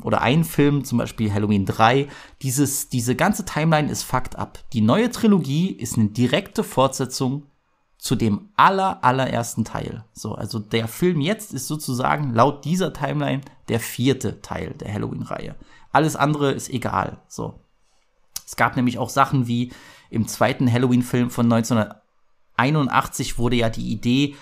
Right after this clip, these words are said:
hervorgebracht, Laurie Strode, unsere Protagonistin, sei die Schwester von Michael Myers. All diese Ideen wurden, zum Glück vielleicht auch für diese Franchise,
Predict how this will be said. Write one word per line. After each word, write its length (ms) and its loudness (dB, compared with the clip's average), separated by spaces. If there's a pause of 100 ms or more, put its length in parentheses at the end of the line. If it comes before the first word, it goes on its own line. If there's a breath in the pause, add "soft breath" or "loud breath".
hervorgebracht, 800 0
Laurie 320 4
Strode, 460 -2
unsere 200 0
Protagonistin, 800 -2
sei 220 0
die 160 0
Schwester 480 0
von 200 0
Michael 280 2
Myers. 340 2 (320 loud breath)
All 240 2
diese 220 2
Ideen 540 4
wurden, 720 2 (480)
zum 180 0
Glück 240 2
vielleicht 340 0
auch 240 -2
für 140 -4
diese 180 -2
Franchise, 540 -4